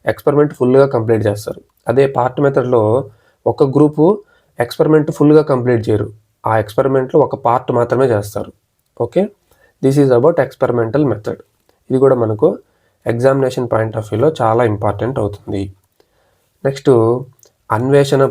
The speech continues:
పద్ధతి, దీన్ని హ్యూరిస్టిక్ మెథడ్ అంటారు. ఖచ్చితంగా తెలుగు గుర్తుపెట్టుకోవాలి, ఇంగ్లీష్ కూడా గుర్తుపెట్టుకోవాలి. అన్వేషణ పద్ధతి హ్యూరిస్టిక్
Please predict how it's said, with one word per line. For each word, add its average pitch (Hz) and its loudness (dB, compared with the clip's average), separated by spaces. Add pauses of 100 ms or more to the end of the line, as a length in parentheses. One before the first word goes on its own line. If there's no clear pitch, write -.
పద్ధతి, 107 -2 (500)
దీన్ని 117 0 (140)
హ్యూరిస్టిక్ 143 2
మెథడ్ 110 2
అంటారు. 101 -2 (580)
ఖచ్చితంగా 135 0 (120)
తెలుగు 123 4
గుర్తుపెట్టుకోవాలి, 120 -2 (500)
ఇంగ్లీష్ 135 0
కూడా 127 2
గుర్తుపెట్టుకోవాలి. 107 -2 (680)
అన్వేషణ 131 2 (120)
పద్ధతి 113 -2 (140)
హ్యూరిస్టిక్ 135 0